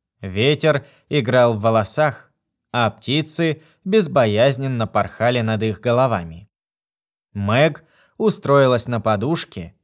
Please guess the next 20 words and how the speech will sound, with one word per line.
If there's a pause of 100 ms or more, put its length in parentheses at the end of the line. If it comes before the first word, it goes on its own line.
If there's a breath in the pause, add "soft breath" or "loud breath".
(140)
и
что-то
шила. (680)
Бет
разглядывала
шишки,
которые
только
что
собрала
под
деревьями, (400)
и
из
которых (360 soft breath)
она
собиралась
мастерить (320)
чудные
поделки.